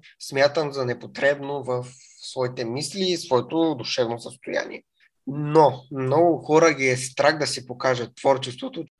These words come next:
защото има така наречената творческа злоба. По-висше стоящите, ако мога така да кажа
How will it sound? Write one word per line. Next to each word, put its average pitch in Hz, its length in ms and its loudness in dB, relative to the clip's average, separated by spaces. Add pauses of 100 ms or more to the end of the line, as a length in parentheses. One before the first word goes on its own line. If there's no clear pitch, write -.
(140)
защото 147 960 4 (1000)
има 180 280 6
така 151 260 4
наречената 143 960 4 (260)
творческа 131 600 0
злоба. 104 400 -2 (540)
По-висше 151 720 8
стоящите, 131 720 2
ако 120 160 -6
мога 117 240 -2
така - 240 -4
да 110 140 -6
кажа 120 340 2